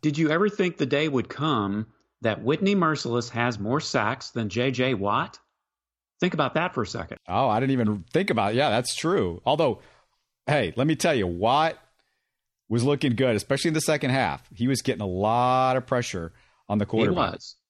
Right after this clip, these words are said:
Speaker 1: He was, and he recovered that fumble. So, you know, he, he did contribute, but it did just occur to me. It's like, uh, you know, when would Whitney Mercilus outrank J J Watt in the number of sacks?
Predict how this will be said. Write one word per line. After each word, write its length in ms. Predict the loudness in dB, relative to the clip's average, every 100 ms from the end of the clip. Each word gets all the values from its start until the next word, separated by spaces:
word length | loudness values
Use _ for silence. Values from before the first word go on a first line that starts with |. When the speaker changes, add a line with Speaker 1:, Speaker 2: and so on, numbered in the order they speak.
| _ _ _ _
Speaker 1:
He 100 | 0
was, 320 | 0 -2 -4
and 100 | 0
he 80 | 0
recovered 360 | 2 0 2
that 160 | 0 0
fumble. 360 | -2 -2 -6 -14
So, 460 | -10 -4 -2 -2 -6 -12 _ _ _
you 100 | -4
know, 140 | -4 -2
he, 140 | -2
he 220 | 0 2
did 200 | 2 2
contribute, 580 | 0 0 0 2 0 -2 -12 -8
but 140 | -2 0
it 100 | 2
did 200 | 0 2
just 180 | -2 -2
occur 260 | -2 0
to 60 | 0
me. 100 | -2
It's 140 | 0
like, 160 | -2 0
uh, 160 | -2 -2
you 80 | -4
know, 60 | -2
when 280 | 0 2 2
would 120 | 0
Whitney 320 | 0 2 2
Mercilus 500 | 2 0 0 -2 -2 -2
outrank 600 | 0 0 -4 -2 0 0
J 200 | 0 0
J 200 | 0 0
Watt 420 | 0 0 -2 -6 _ _ _ _ -4
in 140 | 0
the 80 | 2
number 260 | 2 0 0
of 100 | -2
sacks? 560 | 0 0 -4 -10 -18